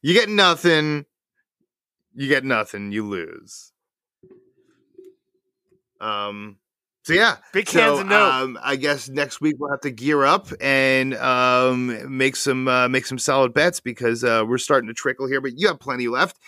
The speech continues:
Speaker 1: You know, you got eight, eight eighty left. I think you have plenty of, uh, time to make moves. And, uh, um, I'm starting to,
Speaker 2: What are you,
Speaker 1: uh,
Speaker 2: what are you
Speaker 1: we'll
Speaker 2: down
Speaker 1: take it on a
Speaker 2: to?
Speaker 1: little bit of water. Take on a little bit of water in the throat.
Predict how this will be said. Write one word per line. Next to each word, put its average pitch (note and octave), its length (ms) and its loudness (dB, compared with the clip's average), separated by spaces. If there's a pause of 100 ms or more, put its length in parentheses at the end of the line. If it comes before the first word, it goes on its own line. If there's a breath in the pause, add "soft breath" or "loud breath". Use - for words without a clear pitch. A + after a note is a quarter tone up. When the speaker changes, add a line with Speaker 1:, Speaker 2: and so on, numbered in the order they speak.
(240 soft breath)
Speaker 1:
You C#3+ 80 -2
know, C3 140 2
you C#3 200 2
got C3 120 4
eight, C3 260 4
eight D3+ 220 4
eighty C#3 240 4
left. C3 340 2
I A#2+ 60 2
think A#2+ 240 -4
you B2 160 2
have A2+ 180 0
plenty A#2+ 320 2
of, A2+ 160 0
uh, G2+ 280 4 (440)
time B2 240 -2
to A#2+ 60 -2
make A2+ 200 0
moves. B2 360 2
And, G#2+ 120 -6
uh, G2+ 220 -2 (540 loud breath)
um, G#2 480 -6
I'm A#2+ 120 -4
starting A#2 380 0
to, A#2 140 -8
Speaker 2:
What A2 160 0
are G#2+ 80 0
you, A2 60 -2
Speaker 1:
uh, G#2+ 100 -4
Speaker 2:
what G#3 100 2
are - 60 -2
you A#3+ 100 -2
Speaker 1:
we'll B3 80 2
Speaker 2:
down B3 160 4
Speaker 1:
take A#3+ 120 0
it F#3+ 40 4
on E3+ 120 6
a - 20 6
Speaker 2:
to? E3 60 6
Speaker 1:
little F#3+ 160 6
bit F3 100 4
of D#3+ 60 0
water. D#3 420 4
Take E3 200 -4
on D#3+ 60 2
a D#3+ 40 2
little E3 140 4
bit D3 100 0
of C#3+ 40 -2
water C#3 220 0
in B2+ 60 -4
the A#2+ 100 -10
throat. A#2 240 -2